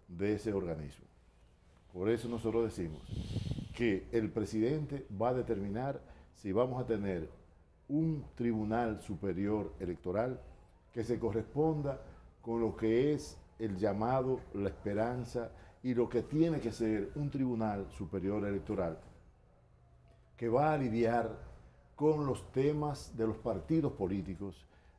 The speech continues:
las decisiones de la Junta Central Electoral y los conflictos que tienen que ver con eso. Entonces nosotros, el pueblo dominicano, en su inmensa mayoría,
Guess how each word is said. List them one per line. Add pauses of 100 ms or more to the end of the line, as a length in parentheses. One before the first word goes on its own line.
las
decisiones
de
la
Junta
Central
Electoral (440)
y
los
conflictos
que
tienen
que
ver
con
eso. (680)
Entonces
nosotros, (640)
el
pueblo
dominicano, (340)
en
su
inmensa
mayoría,